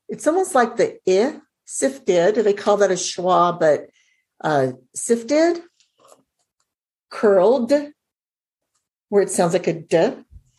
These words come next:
and then cracked, where it sounds like a T.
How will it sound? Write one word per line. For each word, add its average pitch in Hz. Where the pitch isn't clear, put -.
and 196
then 196
cracked, -
where 311
it 403
sounds 240
like 254
a 247
T. 294